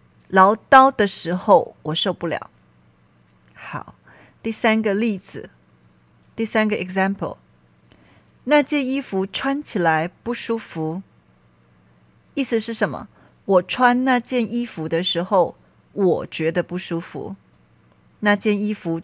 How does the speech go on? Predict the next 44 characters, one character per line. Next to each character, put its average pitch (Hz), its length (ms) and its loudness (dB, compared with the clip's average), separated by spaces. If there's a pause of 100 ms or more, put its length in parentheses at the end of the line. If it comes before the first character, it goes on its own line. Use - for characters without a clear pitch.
穿 214 360 0
起 - 160 -6
来 147 200 -2
不 170 160 -10
舒 151 200 -10
服。 - 360 -16 (1500)
现 214 220 -2
在 214 140 4
我 196 40 4
们 180 100 0
来 180 140 2
练 233 240 2
习 185 260 -6
一 190 60 -6
下 214 240 2
哦。 202 360 2 (420)
第 254 180 0
一 247 40 -2
个 226 120 4
练 226 240 4
习， 190 400 -4 (1300)
带 339 180 8
着 254 180 0
这 269 200 2
么 247 120 2
多 254 240 2
书 247 280 -6
的 220 120 0
时 202 200 -6
候 214 200 -4
很 190 220 -6
不 208 140 -8
方 196 280 -4
便， 196 320 -6 (300)
你 202 80 -4
可 202 160 -2
以 196 80 0
怎 185 100 -6
么 160 140 -8
说？ 175 320 -2 (800)
Topic 220 380 2
是 185 100 -10
什 165 160 -8
么？ 170 140 -14